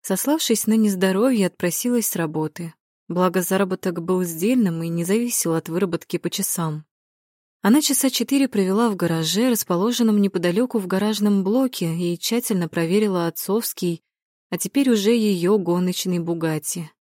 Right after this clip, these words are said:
Машина стояла при полной готовности. И хоть Анна не так часто, как хотелось бы, выбиралась на ней на прогулки, но всегда тщательно и придирчиво относилась к её состоянию.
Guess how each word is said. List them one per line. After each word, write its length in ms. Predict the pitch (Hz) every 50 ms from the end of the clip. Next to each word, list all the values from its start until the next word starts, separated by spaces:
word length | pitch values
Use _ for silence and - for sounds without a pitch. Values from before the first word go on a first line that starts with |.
| _ _ _ _ _ -
Машина 420 | 185 185 185 - - 240 233 233
стояла 460 | 214 - - 185 185 196 208 208 208
при 160 | 202 - 180
полной 380 | 165 - 185 185 185 185 180 180
готовности. 760 | 170 175 170 - 170 160 156 156 160 160 - - - 190 165 - _ _ _ _ _ _ _
И 60 | -
хоть 260 | 180 - 185 185 - 208
Анна 220 | 196 190 190 185
не 160 | 180 180 180
так 200 | - - 220 220
часто, 380 | - - - 175 170 - - 165
как 200 | - - 160 -
хотелось 520 | - - 175 - - 185 180 180 175 170
бы, 140 | 180 170 175
выбиралась 580 | 165 170 160 165 175 180 175 175 170 165 - -
на 100 | 180 175
ней 200 | 175 175 180 180
на 100 | 175 160
прогулки, 680 | - 165 165 156 - 180 196 214 202 - - 170 160 - _ _ _ _ _ _ _ _ _ _ - 202
но 100 | 202 202
всегда 380 | - - 226 196 208 269 269
тщательно 580 | - - - 202 202 233 - - 202 180 170 165
и 40 | 160
придирчиво 600 | - 170 165 156 165 185 208 - - - 165 165
относилась 600 | 156 - 160 160 - - - 185 180 185 - -
к 80 | -
её 180 | 170 165 165 170
состоянию. 880 | 165 - 175 - - 175 160 160 160 160 156 156 156 156 156 156 156